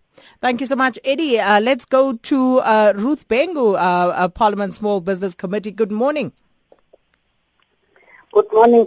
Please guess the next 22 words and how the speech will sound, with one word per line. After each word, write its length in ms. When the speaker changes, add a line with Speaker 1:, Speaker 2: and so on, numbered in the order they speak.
Speaker 2:
Sakina, 680
the 100
minister, 600
the 160
deputy 400
minister, 460
and 280
the 120
listeners. 460
Speaker 1:
Welcome. 540
Speaker 2:
Uh, 140
<clears throat> 20
I, 80
I, 160
I 240
agree 440
with 220
the, 320
with 180
the 100
deputy 460
minister 600